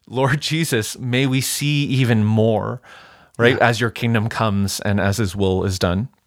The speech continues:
Speaker 2: Oh, that gets me so excited. Uh, excited 'cause I love Phil and I love
Speaker 1: Yeah.
Speaker 2: that church,
Speaker 1: <laughs>
Speaker 2: knowing that you guys are friends. And I just think what an opportunity we have.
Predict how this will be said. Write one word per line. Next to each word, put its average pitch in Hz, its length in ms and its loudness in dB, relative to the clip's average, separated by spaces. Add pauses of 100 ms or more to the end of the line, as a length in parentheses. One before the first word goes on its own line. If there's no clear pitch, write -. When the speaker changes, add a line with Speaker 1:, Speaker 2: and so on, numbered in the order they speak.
(540)
Speaker 2:
Oh, 110 100 -2
that 113 160 -2
gets 117 180 -4
me 117 80 -2
so 107 240 -2
excited. 107 520 -4 (440)
Uh, 113 140 0
excited 123 340 0
'cause - 120 -4
I 120 40 2
love 113 220 0
Phil 117 440 -2 (100)
and 123 80 0
I 113 40 2
love 107 200 2
Speaker 1:
Yeah. 110 80 4
Speaker 2:
that 104 120 0
church, 127 320 -2
Speaker 1:
<laughs> - 480 -8
Speaker 2:
knowing 123 300 4
that 113 140 2
you 120 100 2
guys 113 200 2
are 117 60 -2
friends. 113 540 0
And 123 140 -4
I 117 60 0
just 123 220 -2
think 120 260 0
what 127 280 0
an 135 60 2
opportunity 120 600 2
we 107 140 -2
have. 107 340 -2